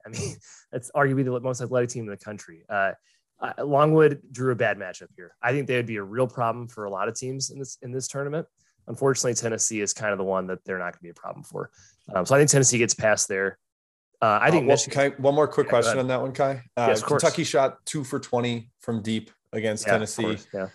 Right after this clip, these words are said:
Speaker 2: Texas A and M was bricky, four for nineteen today.
Speaker 1: Hmm.
Speaker 2: How much
Speaker 1: Fortune.
Speaker 2: of that is Tennessee's defense? And then, like, Longwood has, has a lot of lethal shooters.
Speaker 1: They do.
Speaker 2: Is that something they can take advantage of against the Tennessee D?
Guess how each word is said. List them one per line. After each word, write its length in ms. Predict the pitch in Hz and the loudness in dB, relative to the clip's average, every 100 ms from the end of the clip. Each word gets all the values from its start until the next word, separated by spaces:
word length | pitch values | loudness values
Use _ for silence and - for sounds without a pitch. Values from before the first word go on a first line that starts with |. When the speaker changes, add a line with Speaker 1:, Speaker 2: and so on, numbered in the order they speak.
| - | -2
Speaker 2:
Texas 340 | 143 131 135 131 | 0 2 0 0
A 40 | |
and 80 | 123 | 2
M 180 | 120 117 | 2 2
was 180 | 117 101 | 0 -2
bricky, 380 | 104 113 113 110 | -4 -2 -2 -4
four 240 | - 127 | 0 0
for 140 | 127 | 0
nineteen 480 | 127 110 - 120 120 | -2 -4 -4 -6 -2
today. 420 | 117 113 110 107 - _ - | 0 2 2 0 -6 _ -12
Speaker 1:
Hmm. 160 | 107 95 _ _ _ _ _ _ - | -10 -10 _ _ _ _ _ _ -4
Speaker 2:
How 120 | - | 0
much 60 | 180 | 2
Speaker 1:
Fortune. 120 | - | 4
Speaker 2:
of 20 | 160 | 4
that 140 | 151 | 4
is 120 | 143 | 4
Tennessee's 500 | - 143 131 120 104 | 0 -2 0 -2 -4
defense? 560 | 104 185 196 226 202 160 | -4 -4 -2 -2 0 0
And 120 | 147 | 2
then, 340 | 143 135 131 - | 2 0 -4 -2
like, 260 | 117 113 - | -2 -2 -4
Longwood 420 | 117 135 143 131 | 2 2 4 4
has, 400 | 123 117 113 98 | 4 2 0 -2
has 140 | 113 110 | -4 -2
a 40 | |
lot 360 | 101 101 101 110 | -2 -2 -2 -2
of 100 | 101 | -2
lethal 280 | 107 104 104 | -6 -6 -6
shooters. 520 | - 160 123 107 - _ | -2 0 2 0 -8 _
Speaker 1:
They 80 | 104 | 0
do. 220 | 120 131 - _ _ - | 2 2 -2 _ _ -6
Speaker 2:
Is 140 | 117 | 0
that 180 | 120 120 | 2 2
something 240 | 143 120 | 2 0
they 80 | 117 | -2
can 100 | 107 | -2
take 140 | 101 104 | -6 -6
advantage 360 | 98 131 117 | 0 0 0
of 100 | 101 | -2
against 300 | 101 98 - | -6 -8 -12
the 40 | - | -14
Tennessee 280 | 98 - 98 | -14 -14 -18
D? 260 | - - | -18 -20